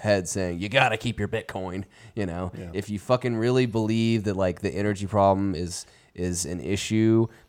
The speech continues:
Speaker 1: and that there are better alternatives out there and you've done your research, you can get out, you know? And, and I think it'll ultimately, it's h-, it's gonna be hard to overcome because Bitcoin is, like,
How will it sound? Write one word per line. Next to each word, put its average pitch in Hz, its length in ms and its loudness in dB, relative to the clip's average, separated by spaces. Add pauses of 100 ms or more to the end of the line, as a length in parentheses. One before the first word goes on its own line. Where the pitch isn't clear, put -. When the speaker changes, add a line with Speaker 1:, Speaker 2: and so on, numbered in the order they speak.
(120)
Speaker 1:
and 101 140 -4
that 95 80 -6
there 95 180 -2
are 90 60 -2
better 101 360 2
alternatives 101 600 2
out 98 220 4
there 98 200 2
and 101 80 0
you've 90 140 -8
done 95 160 -2
your 95 120 -2
research, 98 480 0
you 101 60 -6
can 113 220 -4
get 92 180 0
out, 101 440 -2
you 92 100 -12
know? 82 260 -8
And, 90 300 -6 (380)
and 101 80 0
I 110 80 4
think 135 260 2
it'll 120 460 6
ultimately, 101 960 0 (960)
it's 120 140 0
h-, - 220 -4
it's 117 120 -2
gonna 151 120 2
be 160 80 4
hard 113 440 6
to - 100 4
overcome 123 520 4
because 104 240 0
Bitcoin 98 360 0
is, 92 280 -2
like, 90 300 -2